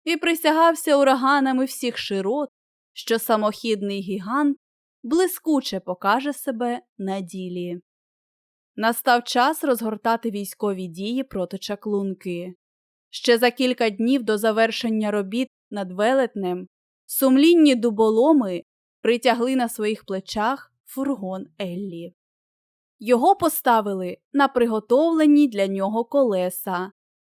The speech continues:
Двері й вікна щільно підігнали. Внутрішню обстановку обновили. Хоч зараз рушаю дорогу. Оскільки маленькі коники чарівної країни не впоралися б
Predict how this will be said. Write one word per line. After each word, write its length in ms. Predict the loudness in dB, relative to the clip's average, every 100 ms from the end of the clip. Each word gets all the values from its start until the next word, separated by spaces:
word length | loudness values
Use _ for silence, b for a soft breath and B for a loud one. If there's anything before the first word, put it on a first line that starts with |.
| _ -14
Двері 400 | -2 2 2 4
й 140 | 2
вікна 440 | 2 -2 0 -2 -2
щільно 480 | -2 -4 -2 -2
підігнали. 920 | -4 -4 -2 -2 -2 0 -2 -2 -8 -12 _ _ _ _ -8
Внутрішню 720 | -2 0 0 0 -2 0 -2
обстановку 800 | -4 -6 -4 0 0 0 -2
обновили. 920 | -2 2 2 2 0 -2 -2 -2 -4 -8 _ _ _ -2
Хоч 220 | -2 0
зараз 460 | 2 4 4 0 -4
рушаю 500 | -6 0 0 0 2
дорогу. 760 | 2 4 2 2 -4 -6 -10 _ _ _ _ _ _ _
Оскільки 640 | -4 -4 -2 0 0 2
маленькі 560 | 4 4 4 4 2 -2
коники 480 | 2 4 4 0 -2
чарівної 560 | 0 0 0 0 0
країни 560 | 0 -2 -2 0 -2 0
не 100 | -4
впоралися 840 | -6 -2 2 2 2 0 -2 -4
б 100 | -4